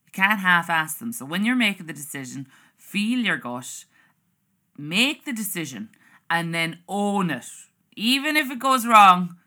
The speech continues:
own it. That was the decision. Don't backtrack. That's what you're doing, and you're dealing with it, whether it's business, life, whatever it is. Um, <sighs> so yeah, like,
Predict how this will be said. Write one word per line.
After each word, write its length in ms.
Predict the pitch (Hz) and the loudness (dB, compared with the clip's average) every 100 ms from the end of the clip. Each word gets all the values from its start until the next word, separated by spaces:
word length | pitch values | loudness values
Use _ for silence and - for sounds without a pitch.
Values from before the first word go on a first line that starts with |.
| _ - | _ -8
own 280 | 214 208 196 | -2 0 0
it. 220 | 190 - | -4 0
That 160 | 180 165 | 0 0
was 140 | 170 | -6
the 120 | 170 | -12
decision. 460 | 160 156 180 147 135 | -12 -8 -8 -8 -10
Don't 260 | 131 160 180 | -10 -8 0
backtrack. 640 | 220 - - 190 185 - _ _ _ | 0 0 0 0 0 -6 _ _ _
That's 240 | 151 151 196 | -2 -2 -2
what 80 | |
you're 120 | 202 190 | -6 -4
doing, 400 | 175 160 151 147 - _ | -4 -4 -6 -12 -20 _
and 160 | - 139 | -10 -8
you're 100 | 135 | -6
dealing 280 | 143 127 120 | -6 -6 -8
with 180 | 113 | -12
it, 160 | 95 - | -14 -14
whether 220 | 131 127 | -14 -12
it's 160 | 120 - | -14 -12
business, 600 | 196 202 208 202 196 - | -6 -6 -2 -2 -2 -6
life, 440 | 165 165 160 156 | 2 2 2 -2
whatever 380 | - 147 147 139 | -8 -4 -4 -6
it 160 | 135 - | -10 -10
is. 240 | 117 113 - - - _ | -12 -12 -16 -20 -20 _
Um, 640 | - 147 139 135 139 123 _ _ _ _ _ _ _ _ _ _ _ _ _ - | 0 2 2 0 -8 -12 _ _ _ _ _ _ _ _ _ _ _ _ _ -6
<sighs> 180 | 254 240 | -4 -2
so 200 | - 330 | -2 -2
yeah, 420 | 320 359 226 175 185 | 0 4 4 2 -4
like, 280 | 202 233 233 | 0 0 0